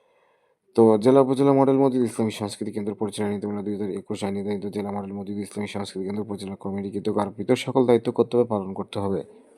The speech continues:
উপরিউক্ত সত্তাধীনে আগ্রহী, আহ, প্রার্থীগণ আগামী পনেরোই ডিসেম্বর দুই হাজার পঁচিশ তারিখের মধ্যেই অফিস চলাকালীন সময়ের মধ্যে সরাসরি অথবা ডাকযোগে আবেদনপত্র জেলা প্রশাসক, জেলা প্রশাসকের কার্যালয় নাটোর বরাবর পৌঁছাতে হবে। বিলম্বে প্রাপ্ত আবেদনপত্র সরাসরি বাতিল বলেই গণ্য হবে।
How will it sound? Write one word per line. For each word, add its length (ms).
উপরিউক্ত 340
সত্তাধীনে 1000
আগ্রহী, 760
আহ, 120
প্রার্থীগণ 420
আগামী 220
পনেরোই 260
ডিসেম্বর 360
দুই 140
হাজার 200
পঁচিশ 320
তারিখের 280
মধ্যেই 380
অফিস 240
চলাকালীন 440
সময়ের 220
মধ্যে 180
সরাসরি 420
অথবা 220
ডাকযোগে 520
আবেদনপত্র 440
জেলা 180
প্রশাসক, 420
জেলা 180
প্রশাসকের 340
কার্যালয় 280
নাটোর 240
বরাবর 300
পৌঁছাতে 360
হবে। 240
বিলম্বে 380
প্রাপ্ত 360
আবেদনপত্র 480
সরাসরি 380
বাতিল 220
বলেই 240
গণ্য 240
হবে। 280